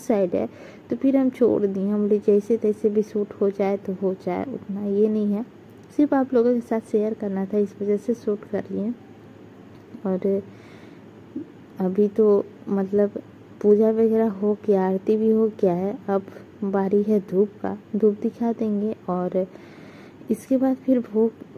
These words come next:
जगा उगा के फिर मतलब छुट्टी हो जाएगा। और ये ना भले ही वीडियो में मतलब बीस से पच्चीस मिनट का वीडियो होगा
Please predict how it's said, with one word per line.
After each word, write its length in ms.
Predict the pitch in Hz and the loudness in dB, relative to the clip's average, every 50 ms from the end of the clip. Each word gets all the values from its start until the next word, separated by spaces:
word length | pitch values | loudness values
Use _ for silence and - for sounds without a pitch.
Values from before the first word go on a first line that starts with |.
| - - | -4 0
जगा 340 | 208 196 185 202 208 208 208 | 0 0 0 0 -2 -2 -2
उगा 220 | 208 208 196 202 | -2 -2 -4 -4
के 240 | 202 - - 277 285 269 | -4 -4 -4 -4 -4 -4
फिर 420 | - - - 240 226 220 - 233 - - - - - - - | -6 -2 2 2 2 2 0 -8 -14 -14 -20 -20 -16 -8 -4
मतलब 280 | - 190 190 220 220 214 | -4 -2 0 0 -2 -2
छुट्टी 400 | - - 196 190 190 - 208 196 | 0 0 -2 -2 -2 -2 -2 -2
हो 140 | 196 190 185 | 0 0 -2
जाएगा। 400 | 185 175 175 180 185 - - - - - | -2 -4 -6 -6 -8 -10 -16 -14 -8 -4
और 180 | 214 233 240 254 | -2 0 0 0
ये 640 | 247 226 - - - - - - 226 226 240 254 262 | 0 -2 -4 -10 -20 -16 -8 -4 0 2 4 4 4
ना 160 | 269 277 262 269 - - - - | 4 2 0 -4 -8 -12 -6 -2
भले 440 | 214 208 208 214 208 202 196 208 226 | 0 0 0 2 2 2 4 4 4
ही 160 | 254 262 269 | 6 4 4
वीडियो 400 | 247 240 233 220 220 226 220 208 | 4 2 2 2 2 0 0 0
में 260 | 202 202 208 233 262 - - - - - - - - - - - - - - - - - - - - - - - - - 208 | 0 -2 -2 -4 -4 -6 -8 -18 -20 -20 -20 -20 -20 -20 -20 -20 -20 -20 -20 -20 -20 -20 -20 -20 -20 -20 -20 -20 -10 -2 0
मतलब 300 | 202 202 202 220 214 202 | 0 2 2 2 2 2
बीस 240 | 196 214 220 214 | 2 0 0 -2
से 120 | - - 226 | -2 -4 -4
पच्चीस 500 | - - 208 208 - 220 214 - - 220 | 0 0 -2 0 0 0 0 0 -2 -2
मिनट 280 | 214 208 214 214 208 | 0 0 0 -2 -2
का 100 | - 233 | 0 0
वीडियो 420 | 208 190 190 196 185 196 202 220 226 - - 208 | 2 6 4 4 4 4 4 4 4 4 2 -6
होगा 320 | 196 190 190 175 180 | -6 -4 -4 -4 -6